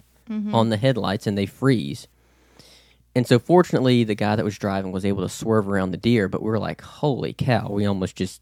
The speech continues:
Speaker 1: Mm-hmm.
Speaker 2: and we would have been hurt pretty bad.
Speaker 1: Of
Speaker 2: Like,
Speaker 1: course,
Speaker 2: we
Speaker 1: y'all were
Speaker 2: would have
Speaker 1: driving,
Speaker 2: killed
Speaker 1: like,
Speaker 2: the
Speaker 1: a
Speaker 2: deer.
Speaker 1: Nissan Sentra or something.
Speaker 2: Yes, a very small car. Would have blown the car up probably. Anyway,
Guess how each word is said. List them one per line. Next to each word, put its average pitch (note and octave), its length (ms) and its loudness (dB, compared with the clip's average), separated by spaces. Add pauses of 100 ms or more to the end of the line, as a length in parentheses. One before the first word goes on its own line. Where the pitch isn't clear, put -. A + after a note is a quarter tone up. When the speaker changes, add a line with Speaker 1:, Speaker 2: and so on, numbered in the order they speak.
(140)
Speaker 1:
Mm-hmm. G3 380 -4 (360)
Speaker 2:
and G#2 100 -2
we D#3 100 6
would G3+ 160 8
have G2+ 140 4
been G2 260 4
hurt - 400 2
pretty F#2+ 200 0
bad. F2+ 240 -2
Speaker 1:
Of A#3 100 -4
Speaker 2:
Like, - 120 2
Speaker 1:
course, B3+ 120 2
Speaker 2:
we A#2 60 4
Speaker 1:
y'all - 60 8
were - 40 10
Speaker 2:
would D#3 80 10
have A#3+ 80 10
Speaker 1:
driving, A#3 160 4
Speaker 2:
killed - 100 8
Speaker 1:
like, A#3 100 4
Speaker 2:
the A3 60 6
Speaker 1:
a G#3 100 8
Speaker 2:
deer. A3+ 220 8
Speaker 1:
Nissan A3+ 200 4
Sentra A3+ 500 4
or G#3 40 2
something. G#3 220 2
Speaker 2:
Yes, F#3+ 400 2 (160)
a A2+ 80 -2
very B2 240 4
small F#2+ 300 -2
car. F#2 260 0
Would A#2+ 140 2
have G2 100 -2 (480)
blown G#2+ 240 2
the G#2+ 80 -4
car G2 260 -2
up - 160 -6
probably. - 520 -8 (1400)
Anyway, A2+ 460 4